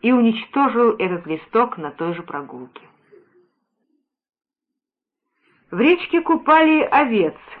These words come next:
и выкупов стригли на берегу. Это весёлое зрелище открылось ему, едва он вышел из лесу.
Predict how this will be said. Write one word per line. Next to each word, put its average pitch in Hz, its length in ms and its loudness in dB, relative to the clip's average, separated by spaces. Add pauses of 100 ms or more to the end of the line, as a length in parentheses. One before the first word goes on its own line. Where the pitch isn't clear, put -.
(300)
и 254 440 2
выкупов 320 640 2 (140)
стригли 277 580 0
на 233 160 0
берегу. 214 540 -4 (1000)
Это 269 180 -4
весёлое 302 540 0
зрелище 302 460 0
открылось 294 480 0
ему, 269 240 0
едва 247 440 2
он 247 140 0
вышел 269 340 -4
из 226 340 -2
лесу. 139 440 -12